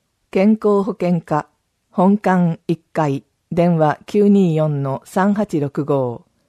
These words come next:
ファックス九二三の二九三五、国民健康保険の加入、脱退、住所変更、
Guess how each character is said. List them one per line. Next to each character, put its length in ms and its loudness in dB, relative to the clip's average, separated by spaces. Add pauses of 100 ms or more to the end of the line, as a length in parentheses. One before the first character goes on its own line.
(220)
フ 140 -4
ァ 20 2
ッ 60 -2
ク 100 -18
ス 380 -2
九 200 2
二 240 2
三 380 -4
の 280 -6
二 200 2
九 260 0
三 300 -4
五、 380 -6 (880)
国 300 0
民 160 4
健 180 0
康 280 0
保 60 -4
険 340 -4
の 300 -6
加 160 -2
入、 420 0 (100)
脱 180 -4 (120)
退、 240 -6 (720)
住 220 2
所 180 -4
変 240 -2
更、 440 -8